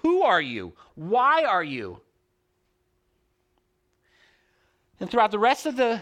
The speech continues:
the scripture, we find this narrative of people trying to get back to the garden, trying to get back to intimacy.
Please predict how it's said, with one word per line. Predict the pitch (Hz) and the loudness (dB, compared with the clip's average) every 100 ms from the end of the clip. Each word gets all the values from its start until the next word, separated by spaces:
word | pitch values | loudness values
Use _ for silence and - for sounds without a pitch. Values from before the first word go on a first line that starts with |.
| - | -8
the | 214 | -8
scripture, | - 233 202 - 147 | -6 -4 -4 -4 -6
we | 196 | -6
find | 226 - 202 190 196 185 | -6 -4 -2 -2 -6 -12
this | 165 170 | -12 -10
narrative | 160 156 143 123 123 123 | -4 -2 -2 -4 -6 -8
of | 131 - | -16 -14
people | 175 127 151 | -14 -12 -16
trying | - 175 156 165 | -10 -6 -6 -8
to | 170 | -12
get | 165 156 | -14 -14
back | - 107 - | -14 -14 -18
to | 117 | -20
the | - | -20
garden, | - - - 110 _ _ _ _ _ _ _ _ _ _ _ _ _ _ _ _ - | -20 -20 -20 _ _ _ _ _ _ _ _ _ _ _ _ _ _ _ _ _ -12
trying | 156 160 | -8 -6
to | |
get | 160 | -6
back | 143 143 | -8 -8
to | - | -12
intimacy. | 110 98 92 90 92 | -18 -18 -20 -20 -20